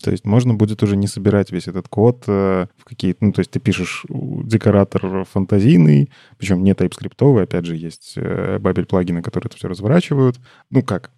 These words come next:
ты не все декораторы можешь так заиспользовать, к сожалению, потому что декораторы — это все-таки фича языка, которая добавляет новые возможности.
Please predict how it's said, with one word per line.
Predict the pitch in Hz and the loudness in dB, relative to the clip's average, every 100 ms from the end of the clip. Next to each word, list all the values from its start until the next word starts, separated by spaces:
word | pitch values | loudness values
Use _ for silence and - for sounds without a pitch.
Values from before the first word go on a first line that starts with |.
| _ | _
ты | - 113 | 0 2
не | 120 | 2
все | - 110 | 2 0
декораторы | 87 92 85 - 85 | 0 -4 -6 -6 -8
можешь | 82 80 | -6 -8
так | - 87 | -10 -8
заиспользовать, | 95 - - 160 98 | -8 -2 0 0 -2
к | |
сожалению, | - 90 90 82 | -2 -2 -2 -4
потому | 82 - 87 | -8 -6 -6
что | |
декораторы — | 87 - 95 87 92 | -6 -2 -2 -2 -4
это | 87 | -6
все-таки | - - - | -8 -14 -6
фича | 101 - 87 | -6 -2 -2
языка, | 82 95 87 | -2 -2 -2
которая | - 107 104 92 | -2 2 2 2
добавляет | 92 90 95 92 | 0 0 0 0
новые | 101 92 90 | 2 0 -2
возможности. | 95 107 87 82 - | -4 -2 -4 -6 -12